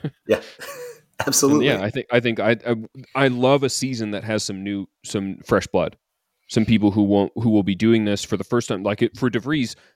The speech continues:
Speaker 1: I think he did so well in that race that, like, it's all good.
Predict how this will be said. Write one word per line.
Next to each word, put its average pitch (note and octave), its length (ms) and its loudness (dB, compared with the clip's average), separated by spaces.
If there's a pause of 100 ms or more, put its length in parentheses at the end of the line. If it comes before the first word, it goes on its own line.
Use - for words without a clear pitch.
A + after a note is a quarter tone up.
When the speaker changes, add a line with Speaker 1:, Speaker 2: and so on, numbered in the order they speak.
Speaker 1:
I A#2 80 -2
think A#2+ 160 0
he A2+ 60 -8
did G#2 140 0
so A2+ 300 2
well G2+ 400 -2
in G#2 200 -4
that G2+ 180 -4
race G2 300 -2
that, F2 140 -2
like, F2+ 200 -6 (680)
it's - 120 -8
all A2+ 120 2
good. G#2+ 260 -4